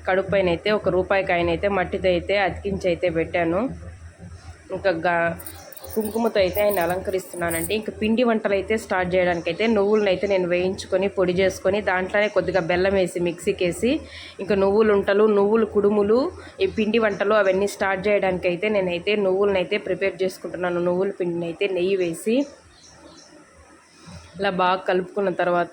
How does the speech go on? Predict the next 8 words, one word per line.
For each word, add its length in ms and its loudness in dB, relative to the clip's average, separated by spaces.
దాన్ని 280 2
ఇంకా, 200 -2
ఇంకా 120 0
ఉంటలు 340 0
చేసి 260 2
అయితే 220 0
పెట్టుకుంటాను. 600 -2
కొంచెం 300 0